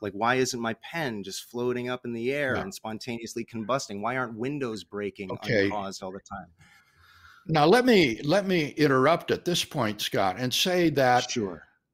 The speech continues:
Speaker 2: while the causal premise is formulated in terms of substances rather than events,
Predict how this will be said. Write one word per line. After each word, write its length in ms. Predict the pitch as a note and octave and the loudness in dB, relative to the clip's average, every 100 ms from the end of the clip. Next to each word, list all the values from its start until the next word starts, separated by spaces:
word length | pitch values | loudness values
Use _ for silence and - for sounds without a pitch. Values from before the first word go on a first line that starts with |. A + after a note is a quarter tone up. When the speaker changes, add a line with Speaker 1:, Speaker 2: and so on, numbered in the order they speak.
| _ _ | _ _
Speaker 2:
while 600 | D3 D3+ D#3 F#3 B3 B3 | -2 4 6 6 6 4
the 140 | A3+ | 2
causal 520 | A#3 G3 F#3+ F3 F#3+ C#3+ | -2 0 2 2 0 -2
premise 600 | - E3 F3 G#2 - A#2+ | -2 -2 0 -2 -2 -2
is 200 | A#2 - _ _ _ _ _ _ _ _ _ _ _ | -4 -6 _ _ _ _ _ _ _ _ _ _ _
formulated 760 | - G3+ A#3+ A3+ E3+ C3+ B2 | 0 2 4 4 4 4 2
in 100 | B2 | -2
terms 380 | A#2 D3+ C#3+ B2 | -2 -4 -4 -4
of 120 | G2+ | -4
substances 960 | - - G#3+ E3+ - A#2 F#2 F2 - G2+ | -2 0 0 -2 -4 -4 -4 -6 -8 -4
rather 380 | C3 D3 C3+ A#2 | 0 0 0 0
than 160 | A2+ | 0
events, 720 | G#2 G2 D#3 G2+ D#2 - - | 0 0 0 0 -2 -4 -4